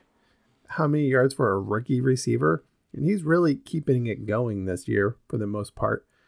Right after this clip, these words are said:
He's still an awesome receiver. He's gonna be awesome for the future. But again, we called this one. We said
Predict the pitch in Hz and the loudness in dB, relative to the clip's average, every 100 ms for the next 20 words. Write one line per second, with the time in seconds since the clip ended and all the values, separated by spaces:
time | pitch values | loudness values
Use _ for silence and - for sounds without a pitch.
0 | _ _ _ _ - 165 185 165 120 120 | _ _ _ _ 0 2 4 4 4 0
1 | 120 117 110 117 110 135 131 143 110 98 | -2 -2 -2 0 2 2 4 2 2 2
2 | 95 98 117 110 - _ 120 104 92 - | 0 -2 -4 -4 -6 _ -2 0 -2 -2
3 | 131 110 95 - _ _ _ 120 117 - | -2 0 -2 -2 _ _ _ 0 2 2
4 | 113 123 147 131 - 127 131 - 143 185 | 2 2 2 0 0 -2 -2 4 6 8
5 | 175 127 - 107 104 107 104 _ _ _ | 6 4 4 2 2 0 -4 _ _ _
6 | _ - 131 135 123 120 | _ 2 2 6 6 6